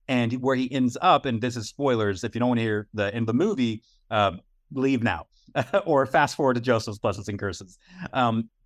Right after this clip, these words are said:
but in the end, he ends up in, in the, the rural wilds of Alaska. Um, I mean, ju-, just miles and miles from any civilization, because that is what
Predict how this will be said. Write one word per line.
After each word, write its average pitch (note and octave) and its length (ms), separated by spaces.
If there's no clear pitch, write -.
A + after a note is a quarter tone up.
but C3 120
in B2+ 80
the C#3 200
end, G#3+ 280
he C#3+ 160
ends D#3+ 200
up C3+ 220
in, B2 140
in B2 140
the, A2 280
the A#2 80
rural C3 480
wilds G#2 440
of F#2+ 80
Alaska. E2+ 640
Um, F#2 400
I A#2+ 60
mean, A#2+ 120
ju-, C#3 100
just A#2 220
miles B2 680
and A2 100
miles G#2 340
from A2 160
any E3+ 260
civilization, G2+ 880
because A#2+ 380
that A#2 260
is G#2+ 180
what G2+ 320